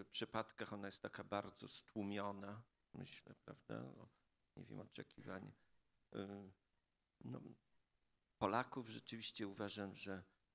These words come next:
charakteryzuje, mm, no, pewien rodzaj, mm, bardzo silnej emocjonalności. Y, teraz, jeżeli mogę powiedzieć, y, też coś o tej konferencji, to takie mi właśnie miałem wrażenie, że, mm,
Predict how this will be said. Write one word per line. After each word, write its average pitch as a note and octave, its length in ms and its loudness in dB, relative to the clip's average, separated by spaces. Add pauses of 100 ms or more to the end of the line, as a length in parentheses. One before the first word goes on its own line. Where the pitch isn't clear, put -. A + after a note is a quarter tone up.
(100)
charakteryzuje, G2+ 1040 0 (280)
mm, F#2+ 440 -6 (340)
no, G2+ 100 -2
pewien G2+ 480 -2
rodzaj, G2 600 2 (720)
mm, G2+ 160 0
bardzo G#2+ 320 6
silnej G#2+ 360 4
emocjonalności. F2+ 1120 -4 (180)
Y, G2+ 180 -4 (600)
teraz, G#2 220 4
jeżeli G#2+ 260 4
mogę A2 260 4
powiedzieć, A2 640 0
y, G2+ 160 0 (120)
też - 240 0
coś - 260 2
o G2 60 4
tej - 180 0
konferencji, G3 760 4
to A2 120 0
takie A2 300 0
mi G#2 100 0
właśnie G#2+ 300 0
miałem G#2 220 4
wrażenie, A2 540 6
że, G#2+ 200 0 (600)
mm, G2+ 220 -2